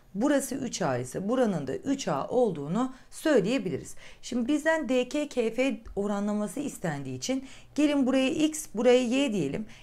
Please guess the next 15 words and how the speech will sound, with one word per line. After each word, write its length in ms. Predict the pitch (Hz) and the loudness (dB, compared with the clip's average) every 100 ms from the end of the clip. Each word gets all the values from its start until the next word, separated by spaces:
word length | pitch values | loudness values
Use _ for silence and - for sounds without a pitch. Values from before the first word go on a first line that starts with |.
| - | -8
E, 120 | 165 147 | -6 -2
benzerlik 580 | 196 196 220 220 277 | -2 0 2 0 0
oranımız 460 | 285 262 262 262 262 | 0 2 4 2 0
kaçtı 400 | - 311 302 214 | 0 0 0 0
arkadaşlar? 760 | 160 151 143 143 - 262 269 | 0 -2 -6 -6 -2 0 0
Birebir. 400 | 196 139 120 90 - - - - | 0 -2 -4 -8 -10 -12 -12 0
O 120 | 294 | 4
zaman 400 | 285 190 135 175 - - - - | 4 4 0 -4 -10 -14 -12 -6
bu 260 | 196 302 | 0 0
noktamıza 760 | 311 262 - 208 202 196 190 214 | 2 0 0 0 2 0 0 2
da 200 | 196 131 | 0 0
biz 360 | 143 170 226 - | -2 -2 -4 -4
P 240 | - 285 302 | 2 2 2
noktası 480 | 254 - 147 143 131 | 0 -2 -6 -4 -4
dersek 500 | 127 127 226 262 | -4 -2 -2 -2